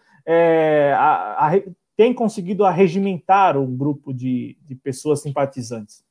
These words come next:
Então, assim, ele não, não, não, neste momento não, não, não se sente pre-, é, prejudicado pelo fato de que as suas contas ou contas de aliados têm sido excluídas. Eu não vejo o presidente Bolsonaro,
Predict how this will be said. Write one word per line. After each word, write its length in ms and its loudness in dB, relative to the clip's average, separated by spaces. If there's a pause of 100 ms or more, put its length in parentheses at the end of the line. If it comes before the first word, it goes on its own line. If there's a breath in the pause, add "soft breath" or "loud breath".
Então, 120 0
assim, 380 -4 (360)
ele 160 0
não, 240 2
não, 220 0
não, 200 -4
neste 260 -2
momento 420 0
não, 180 -2
não, 280 -2
não 160 -4
se 120 -10
sente 320 -4
pre-, 280 0
é, 100 2
prejudicado 800 2 (280)
pelo 180 4
fato 260 0
de 60 -10
que 240 -4
as 140 0
suas 480 0 (260)
contas 520 4
ou 120 2
contas 340 -4
de 100 -2
aliados 400 0
têm 120 -8
sido 360 -6
excluídas. 680 -4 (320)
Eu 80 0
não 180 6
vejo 300 4
o 20 -12
presidente 360 0
Bolsonaro, 600 -2